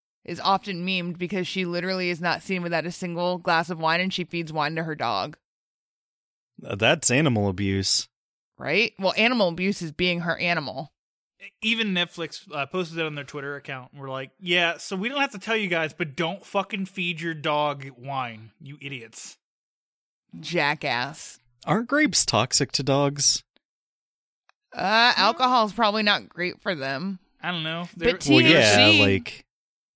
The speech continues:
Speaker 2: alcohol can make your dog have a stroke or a heart attack.
Speaker 1: Yeah, we don't want that.
Speaker 3: I don't know. There was that scene in Jingle All the Way where he gives beer to the, the reindeer.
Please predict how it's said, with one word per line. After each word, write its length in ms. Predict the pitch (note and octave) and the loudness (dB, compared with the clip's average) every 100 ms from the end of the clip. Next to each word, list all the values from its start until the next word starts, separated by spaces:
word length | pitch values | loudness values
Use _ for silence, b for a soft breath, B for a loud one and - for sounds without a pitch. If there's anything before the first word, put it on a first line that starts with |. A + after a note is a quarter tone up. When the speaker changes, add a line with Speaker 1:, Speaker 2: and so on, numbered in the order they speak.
| - | 2
Speaker 2:
alcohol 460 | B2 C#3+ B2 A#2+ | 2 4 4 4
can 180 | G#2 A2+ | 2 2
make 200 | G#2+ G#2 | 2 2
your 80 | G#2+ | 0
dog 260 | G2 G2+ G2+ | 2 2 2
have 160 | G2+ | 0
a 40 | F#2+ | 0
stroke 460 | - G2+ G2 G2+ | 0 2 2 2
or 120 | G2+ F#2+ | -2 -2
a 40 | |
heart 200 | F#2+ G2+ | 0 -2
attack. 500 | G2 G#2 G2 G2 - _ _ _ _ _ | -2 0 0 -2 -8 _ _ _ _ _
Speaker 1:
Yeah, 160 | - F3 | -8 -4
we 100 | F#3+ | -2
don't 120 | F#3 | -2
want 200 | D#3+ D#3 | -4 -8
that. 260 | D3+ F#2+ - _ _ _ _ _ _ _ - | -10 -12 -14 _ _ _ _ _ _ _ -10
Speaker 3:
I 80 | E3+ | -6
don't 100 | E3+ | -4
know. 80 | E3 | -4
There 120 | F3 | -4
was 120 | F3+ | -4
that 120 | G3 F3 | -6 -6
scene 220 | G3+ G3 | -4 -4
in 100 | E3+ | -2
Jingle 300 | E3+ F#3 F#3 | -4 -2 -4
All 80 | E3+ | -4
the 80 | |
Way 200 | D#3 F3+ | -4 -2
where 160 | F3+ D#3 | -2 -6
he 60 | D3 | -8
gives 300 | D3+ D3+ C3 | -8 -8 -10
beer 340 | B2 C#3+ D#3 | -10 -8 -8
to 160 | D3+ D3+ | -10 -12
the, 340 | D3 C#3+ C3+ | -10 -8 -10
the 100 | C3 | -12
reindeer. 460 | C3 D#3+ C3+ C3 | -10 -10 -8 -10